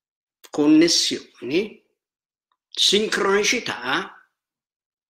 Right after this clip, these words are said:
Andremo a guardare che cos'è la sincronicità. "Perché guardino, ma non vedano. Perché odano. Mm?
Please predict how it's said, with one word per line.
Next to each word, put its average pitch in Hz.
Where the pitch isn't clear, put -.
Andremo 143
a 135
guardare 127
che -
cos'è -
la 95
sincronicità. 107
"Perché 123
guardino, 180
ma 147
non 175
vedano. 156
Perché 156
odano. -
Mm? 165